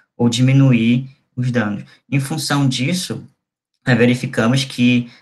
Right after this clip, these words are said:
não houve difu-, é, é, diferença significativa em sessenta e cento e vinte minutos, que são os tempos posteriores,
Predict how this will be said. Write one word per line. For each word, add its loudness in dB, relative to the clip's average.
não 0
houve 0
difu-, -6
é, -6
é, -4
diferença -2
significativa -4
em -6
sessenta -4
e -6
cento -6
e -4
vinte -4
minutos, -2
que -16
são -8
os -8
tempos -10
posteriores, -8